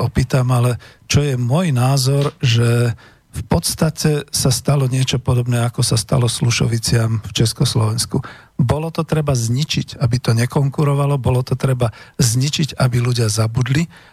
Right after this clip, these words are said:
A my sme naozaj zabudli. Pretože ja sám sa priznám tým, že som teda nechodil do Jugoslávie, tým, že som nemal priateľov v Jugoslávii, ale vyznával som tie krásne pesničky a podobne, tak sa až teraz dozvedám,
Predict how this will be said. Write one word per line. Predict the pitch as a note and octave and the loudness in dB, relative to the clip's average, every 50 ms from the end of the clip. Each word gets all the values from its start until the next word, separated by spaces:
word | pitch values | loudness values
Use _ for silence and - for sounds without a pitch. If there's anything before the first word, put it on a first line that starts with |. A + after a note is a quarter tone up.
| _ _ _ - | _ _ _ -2
A | C3+ | 0
my | C#3 C#3+ | 0 0
sme | C3 B2+ C#3+ C#3 C3+ | 0 0 0 0 0
naozaj | E3 A3 A#3 D3+ A#2+ A2+ G#2 G2+ G#2 | 0 0 2 2 0 0 0 0 -2
zabudli. | G#2 G#2 - B2+ - - - - - - - _ _ _ _ _ | -2 -2 -2 -4 -4 -4 -6 -6 -6 -10 -20 _ _ _ _ _
Pretože | _ - - C3 - C#3+ B2+ B2+ C3+ B2+ | _ 0 0 0 0 0 0 0 0 0
ja | B2+ B2 | 0 0
sám | - - C3+ D3 D#3+ D#3+ | 0 2 2 2 0 0
sa | - D3 - | -2 -2 -2
priznám | - C3 C#3 C3+ C#3 C#3+ C#3 C#3 C#3+ C#3 | 0 0 0 0 2 2 2 2 0 0
tým, | - C3 C3 C3 B2+ | 0 0 0 0 2
že | C3+ | 0
som | C3 - - C3 B2 | 0 0 0 0 -2
teda | A#2+ - C3 B2 B2+ A#2+ A2+ A2 G#2+ G2+ - | 0 0 0 0 2 2 2 0 -2 -2 -2
nechodil | - A#2+ A#2+ - D#3+ C#3+ C3+ C#3+ | 0 0 0 0 0 0 2 0
do | C3+ C3+ C#3 | 0 2 0
Jugoslávie, | C#3 C#3 C#3 C#3 C3 - D3 C#3 C#3 C#3 C#3 C3+ C#3 C#3 C3+ C#3 C3+ - - - - - _ _ | 0 0 0 0 0 0 2 2 2 2 2 2 2 2 0 0 -2 -4 -8 -16 -20 -20 _ _
tým, | - C3 B2 B2 | 0 0 2 2
že | A#2+ A2+ A#2+ A#2 A#2 A#2+ - - | 2 2 2 0 0 0 -2 -4
som | - - G#2+ G#2 | -2 -2 0 0
nemal | G#2+ C3+ D3+ D#3 D3+ | 0 0 2 0 0
priateľov | D3+ - D3 C#3+ C#3 C3+ - D3 C3+ C3+ C3+ | 0 0 0 0 0 0 0 0 0 2 2
v | B2+ B2+ C3 C3 | 2 0 0 0
Jugoslávii, | C3 A#2+ - C#3+ B2+ B2 B2 B2 A#2+ B2+ B2 A#2+ B2 - - - - - - | 0 0 0 2 2 2 2 0 0 0 0 -2 -2 -4 -8 -16 -20 -6 -2
ale | - B2 C3 | 0 0 2
vyznával | B2+ C#3+ C3+ C#3 B2+ B2 A#2+ A#2 | 2 0 0 2 0 0 0 0
som | A#2+ - B2 | 0 0 -2
tie | A2+ - B2 | 0 0 0
krásne | A2+ - A#2 A2+ A2+ A2+ - - - - | 0 2 2 2 2 2 0 -2 -2 0
pesničky | A#2+ A#2+ - - C#3+ B2 - - - C3+ | 0 0 0 0 -2 -2 -2 -2 0 0
a | A#2 | 0
podobne, | - - B2+ B2 A#2+ A#2 A#2 A#2+ A#2 - - - - - - | 0 0 -2 -2 0 0 0 -2 -2 -4 -6 -12 -20 -6 -4
tak | - B2+ - | -2 -2 0
sa | - - - | -2 -2 0
až | - C3 - | 0 -2 0
teraz | - D#3+ G3+ G#3 F3 C3 A#2 | 0 0 0 0 0 -2 -2
dozvedám, | A2 A2 A2 G#2+ A2 A2+ A2+ G#2+ A2+ A2 A2+ A#2 A2+ | -2 -4 -2 -2 0 0 0 0 2 2 2 0 0